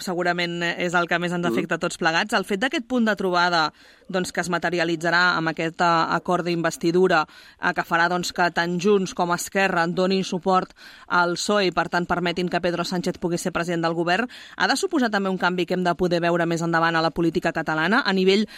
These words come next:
Speaker 1: d'aquestes aliances o de fins i tot el que alguns experts anomenen com a trencament de blocs, en tant que el bloc no independentista i el bloc independentista?
Speaker 2: Bueno, aquí ja hem vist alguns exemples. Nosaltres, els socialistes, no només estem liderant a Espanya, doncs, aquest, aquest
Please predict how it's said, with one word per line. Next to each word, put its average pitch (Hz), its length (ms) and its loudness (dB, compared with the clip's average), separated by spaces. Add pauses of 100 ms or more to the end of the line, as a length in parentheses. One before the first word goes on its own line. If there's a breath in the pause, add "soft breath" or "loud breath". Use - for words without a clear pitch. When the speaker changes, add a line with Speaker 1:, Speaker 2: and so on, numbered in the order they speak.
(200 loud breath)
Speaker 1:
d'aquestes 190 520 -2
aliances 185 580 0
o 190 100 2
de 180 140 2
fins 185 220 -2
i 175 40 -2
tot 185 160 -2
el 190 120 0
que 190 60 0
alguns 180 280 0
experts 180 500 -2
anomenen 180 380 0
com 175 160 -2
a 180 60 2
trencament 175 440 0
de 175 120 2
blocs, 170 420 0 (260 loud breath)
en 180 160 0
tant 175 160 0
que - 80 -6
el 175 80 2
bloc 180 200 0
no 180 80 -2
independentista 170 680 -2
i 170 40 0
el 160 100 0
bloc 160 200 0
independentista? 151 760 -4 (1200 loud breath)
Speaker 2:
Bueno, 202 300 8
aquí 147 320 0
ja 269 80 8
hem 233 100 6
vist 156 240 6 (100)
alguns 139 260 4
exemples. 170 360 6
Nosaltres, 156 280 0 (100)
els 139 100 2
socialistes, 160 480 2
no 165 80 6
només 143 260 6
estem 131 280 0
liderant 123 320 4
a 117 60 0
Espanya, 127 520 0
doncs, 117 240 -8
aquest, 120 260 -6 (100)
aquest 120 300 -8